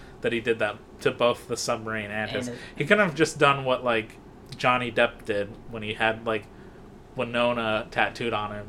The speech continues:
Speaker 2: Oh,
Speaker 1: and
Speaker 2: yeah.
Speaker 1: changed it to, oh, Wino Forever, or Wino Forever, or whatever the hell he
Speaker 2: Yeah.
Speaker 1: changed it to.
Speaker 2: He made, he made, he made it work.
Speaker 1: Yeah. <laughs> He, he made it work. That's one way to look at it,
Speaker 2: That
Speaker 1: I
Speaker 2: is
Speaker 1: guess.
Speaker 2: one way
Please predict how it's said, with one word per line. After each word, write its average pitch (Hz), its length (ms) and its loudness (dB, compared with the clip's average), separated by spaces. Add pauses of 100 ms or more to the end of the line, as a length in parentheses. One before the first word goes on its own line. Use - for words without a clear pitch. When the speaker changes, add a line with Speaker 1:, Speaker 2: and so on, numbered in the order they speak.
(120)
Speaker 2:
Oh, 120 60 -10
Speaker 1:
and 110 180 -8
Speaker 2:
yeah. - 60 -10
Speaker 1:
changed 123 480 0
it 107 140 -2
to, 107 240 0 (600)
oh, 147 180 -8 (1000)
Wino 117 400 -2
Forever, 113 440 -2
or 135 40 -8
Wino 113 640 -4 (160)
Forever, 107 500 -2
or 110 60 -2
whatever 110 260 2
the 107 60 0
hell 117 200 2
he 110 60 2
Speaker 2:
Yeah. 110 60 -2
Speaker 1:
changed 110 320 -4
it 104 100 -14
to. 113 180 -4 (1040)
Speaker 2:
He 233 160 0
made, 240 420 0
he 226 120 -8
made, 220 320 -4 (260)
he 190 140 -8
made 208 160 -4
it 190 100 -4
work. 151 200 -6 (580)
Speaker 1:
Yeah. 98 220 -6 (640)
<laughs> 127 540 -2 (200)
He, 123 180 -8 (140)
he 139 100 -4
made 151 200 6
it 151 80 2
work. 156 280 4
That's - 340 -4 (1080)
one 165 240 6
way 123 200 6
to 104 120 0
look 107 180 -4
at 104 120 -2
it, 98 100 -4
Speaker 2:
That 101 60 -8
Speaker 1:
I - 20 -8
Speaker 2:
is 98 60 -10
Speaker 1:
guess. 135 300 -8
Speaker 2:
one 170 100 -18
way 156 80 -14